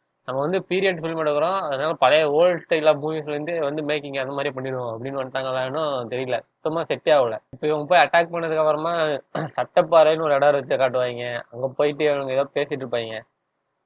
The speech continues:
ஆஹ், அதாவது அந்த அஞ்சு லேண்டுக்கும் வந்து பொதுவான ஒரு இடம். சட்டப்பாறை அப்படின்ற இடத்துல வந்து இவங்க ஒரு நாலு பெரிய மனுஷங்களா இருப்பாங்க, நிறைய ஹாலிவுட்டோட இன்ஸ்பிரேஷன் இருக்கும்.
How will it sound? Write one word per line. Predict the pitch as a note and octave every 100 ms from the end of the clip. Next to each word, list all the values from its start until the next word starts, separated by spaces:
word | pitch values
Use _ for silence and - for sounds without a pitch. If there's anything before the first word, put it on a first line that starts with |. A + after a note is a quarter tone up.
| _ _ _
ஆஹ், | A#2 B2+ B2 B2+ -
அதாவது | C3+ D3 E3
அந்த | E3 D3+
அஞ்சு | C#3 D#3 E3
லேண்டுக்கும் | D3 D#3 E3 D#3 D#3
வந்து | D#3+
பொதுவான | D#3 D3 D3 D3+
ஒரு | C3+
இடம். | B2 B2 B2 - _ _ _ _ _ _ _ _ _ _ _
சட்டப்பாறை | - - F#3 E3+ E3+ E3
அப்படின்ற | D#3+ D3+ D3+
இடத்துல | C#3+ C#3 D#3+
வந்து | D3+ D3+ E3
இவங்க | D#3+ D3
ஒரு | C#3
நாலு | C3+ C3+
பெரிய | C3+ D3+
மனுஷங்களா | D#3+ D3+ D3 D3+ D3
இருப்பாங்க, | C3 C3 B2 B2 A#2+ _ _ _ _ -
நிறைய | B2 B2+ D#3+
ஹாலிவுட்டோட | F#3 D#3+ F3 F3+ F3
இன்ஸ்பிரேஷன் | D#3+ D3+ - F3+ E3+ D#3
இருக்கும். | D3 C3+